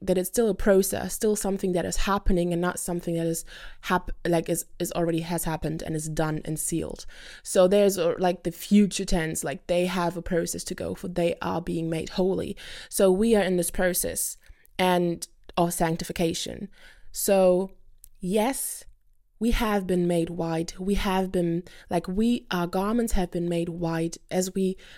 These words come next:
got baptized, everything, our old life got washed away,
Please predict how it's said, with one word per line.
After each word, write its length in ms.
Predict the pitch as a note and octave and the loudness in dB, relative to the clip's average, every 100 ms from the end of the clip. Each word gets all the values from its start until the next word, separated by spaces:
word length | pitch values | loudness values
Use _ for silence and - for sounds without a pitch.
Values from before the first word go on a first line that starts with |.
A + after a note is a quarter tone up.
| - | -4
got 200 | A3+ A3 | -2 0
baptized, 720 | F#3+ F3+ - E3+ F3 - - | 0 2 0 -2 -2 -6 -6
everything, 720 | G3 G3 G3+ G#3+ - F3+ E3 - | -2 -2 -2 -4 -4 -4 -2 -4
our 240 | F3 E3+ - | -4 -4 0
old 260 | F#3+ A#3 | 0 0
life 360 | G#3 F#3+ E3+ E3 | 0 -2 -4 -4
got 180 | E3 E3 | -6 -4
washed 460 | E3 F#3+ A3+ - | -2 -2 -2 -2
away, 400 | C#4 A#3+ F3+ E3+ | 0 0 2 0